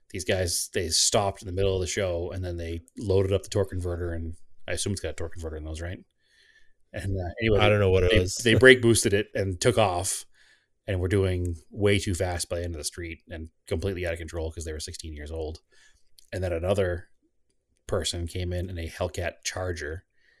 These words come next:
Speaker 1: and did some giant smoky burnout across the street, and then came to the show and parked. And immediately, people who are,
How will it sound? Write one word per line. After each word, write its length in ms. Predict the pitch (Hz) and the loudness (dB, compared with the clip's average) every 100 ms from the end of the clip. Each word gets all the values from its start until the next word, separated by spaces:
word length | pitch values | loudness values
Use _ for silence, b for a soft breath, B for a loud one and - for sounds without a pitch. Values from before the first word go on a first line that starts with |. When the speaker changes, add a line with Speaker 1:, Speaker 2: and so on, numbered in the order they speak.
| _ _ _ _ | _ _ _ _
Speaker 1:
and 160 | 107 82 | -10 -8
did 200 | 78 78 | -6 -4
some 460 | - 87 78 80 - _ | -2 -2 -6 -10 -12 _
giant 440 | - 85 85 82 _ | -6 -4 -4 -8 _
smoky 480 | - - 104 85 90 | -4 -2 -4 -6 -6
burnout 380 | 87 90 90 82 | -4 -4 -6 -8
across 320 | 101 - - | -10 -6 -6
the 60 | - | -4
street, 360 | - 143 139 - b b b b b b | -2 0 -2 -8 b b b b b b
and 140 | 101 92 | -4 -2
then 140 | 98 | -2
came 220 | - 104 | 0 -2
to 20 | 90 | -2
the 20 | |
show 180 | - 92 | -2 -4
and 100 | 85 | -2
parked. 460 | 117 127 - - - | 0 0 0 -8 -10
And 140 | - 101 | -8 -4
immediately, 840 | 95 98 107 113 117 104 95 90 - | -2 0 2 4 4 2 0 -2 -4
people 280 | 101 - 87 | -4 -2 0
who 180 | 95 90 | 0 0
are, 340 | 87 87 85 | 0 -2 -4